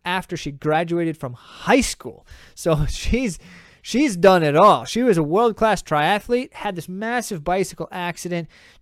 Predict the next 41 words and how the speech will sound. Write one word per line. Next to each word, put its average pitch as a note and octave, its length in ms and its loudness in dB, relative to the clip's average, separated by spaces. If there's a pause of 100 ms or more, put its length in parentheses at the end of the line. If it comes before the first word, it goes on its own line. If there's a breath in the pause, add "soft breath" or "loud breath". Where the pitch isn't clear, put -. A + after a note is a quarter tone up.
(160)
just D#3 240 -6
broke G3+ 300 0
a D#3 40 -8
whole A3 300 -2
bunch F3+ 460 -6
of D3 80 -6
stuff E3 440 -4
and D3 280 -8
messed F#3 260 -6
up F#3 120 -4
her D#3 100 -4
ribs E3 340 -2
such - 380 -8
to E3+ 80 -8
the D#3 100 -6
degree D3+ 380 -2
that D3+ 120 -4
she D3+ 140 -6
was C#3 160 -4
in, C3+ 180 -10 (280 soft breath)
in F#3 100 -2
and E3+ 100 -4
out D#3 140 -2
of C3+ 80 -8
surgeries, C#3+ 560 -4
constantly F3 500 -10
dealing D3 240 -8
with C3+ 140 -12
chronic F#3 420 -10
pain, D3+ 300 -6
like, C#3 180 -10
ter-, - 240 -16
all A#3+ 220 -6
this G3 160 -4
stuff, - 360 -8
right? D3+ 220 -6 (380 loud breath)
So B3 100 -8
she D#4+ 240 0
still A#3 440 4
decides, E3 600 -2
"Well, A3+ 300 -2